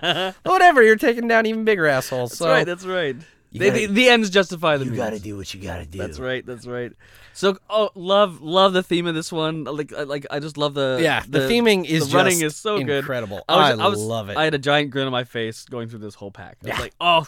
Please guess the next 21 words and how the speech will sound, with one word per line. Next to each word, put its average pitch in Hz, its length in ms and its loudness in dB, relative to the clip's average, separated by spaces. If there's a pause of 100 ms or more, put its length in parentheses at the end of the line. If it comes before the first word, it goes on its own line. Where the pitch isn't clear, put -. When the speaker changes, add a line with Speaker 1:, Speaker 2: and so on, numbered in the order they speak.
Speaker 1:
it's 147 140 -10
like, 165 220 -10
"Oh, 240 160 2
this 247 220 -8
is 247 100 -16
why 240 180 -4
it's, 233 180 -6
oh, 240 300 -4
oh." 240 460 -6
I - 60 -10
was 135 180 -10
Speaker 2:
Yeah. 127 180 -4
Speaker 1:
just 101 140 -10
amazing. 101 420 -12
Speaker 2:
It 123 80 -6
Speaker 1:
Loved 110 160 -6
Speaker 2:
is, - 280 -12
it 110 120 -10
is 90 120 -10
so 226 400 0
good. 131 340 -2